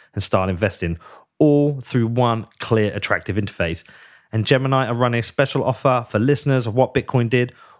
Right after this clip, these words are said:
All you need to do is head over to gemini dot com forward slash W B D, and new customers will get twenty dollars in Bitcoin when they trade a hundred dollars or more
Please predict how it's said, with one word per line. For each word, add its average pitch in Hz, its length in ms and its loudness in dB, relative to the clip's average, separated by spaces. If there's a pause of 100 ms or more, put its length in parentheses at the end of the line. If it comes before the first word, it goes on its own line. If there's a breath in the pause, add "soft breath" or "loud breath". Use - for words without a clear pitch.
(160 loud breath)
All 143 140 4
you 143 120 2
need 139 180 0
to - 80 -12
do 131 140 2
is 120 100 0
head 127 160 0
over 120 160 0
to - 80 -8
gemini 135 440 0
dot 127 220 -2
com 131 360 -2
forward 139 240 2
slash 113 320 -2
W 110 340 0
B 107 240 0
D, 143 340 0 (280 loud breath)
and 113 160 2
new 147 100 4
customers 143 500 0
will 113 100 -6
get 104 200 -2
twenty 165 400 -2
dollars 143 360 0
in 104 120 -6
Bitcoin 123 500 0 (300 soft breath)
when 104 160 0
they 123 160 2
trade 117 380 0
a 101 80 -8
hundred 147 400 -2
dollars 123 260 0
or 120 80 -2
more 107 340 0